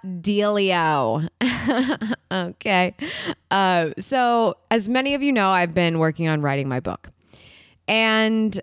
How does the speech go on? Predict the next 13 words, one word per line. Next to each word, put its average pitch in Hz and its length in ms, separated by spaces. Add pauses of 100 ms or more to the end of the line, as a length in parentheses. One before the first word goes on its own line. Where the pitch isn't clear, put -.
the 208 600
saga 233 500
of 190 120
that 185 240
continues, 175 520
of 175 160
course. 139 560 (580)
But 190 480
I 226 100
had 269 280
started 269 380
writing 208 340
it. 196 240